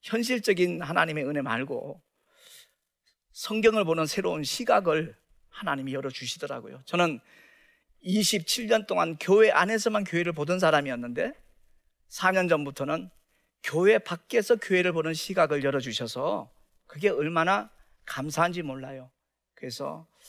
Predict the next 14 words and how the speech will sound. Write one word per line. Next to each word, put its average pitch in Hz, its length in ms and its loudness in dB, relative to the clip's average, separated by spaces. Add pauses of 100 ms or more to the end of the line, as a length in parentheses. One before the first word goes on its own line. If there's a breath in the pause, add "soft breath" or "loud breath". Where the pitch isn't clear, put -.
(360 loud breath)
우리 143 180 -2
모두가 151 380 -2
다 143 400 -2 (1500)
내 170 200 6
관점에서 175 920 2 (480)
어떤 156 260 -4
것을 143 200 -4
판단하지 170 520 -4
말고 135 260 -6
결론 165 340 -2
내리지 143 300 -4
말고 151 520 -8 (460)
정말 143 240 -4
하나님께 143 720 -2